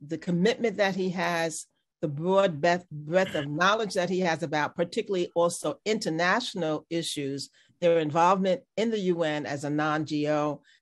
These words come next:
and the impact that they have had in bringing awareness and educating people,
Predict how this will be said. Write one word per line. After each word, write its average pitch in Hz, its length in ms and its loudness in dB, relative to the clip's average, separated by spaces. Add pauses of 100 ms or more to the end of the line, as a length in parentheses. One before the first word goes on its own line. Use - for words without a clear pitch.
(120)
and 156 380 0
the 165 180 -2
impact 262 500 4
that 156 120 -4
they 175 100 2
have 156 200 -2
had 143 280 0 (300)
in 165 160 -2
bringing 180 320 0
awareness 180 720 2
and 160 140 -4
educating 175 640 0
people, 156 520 -2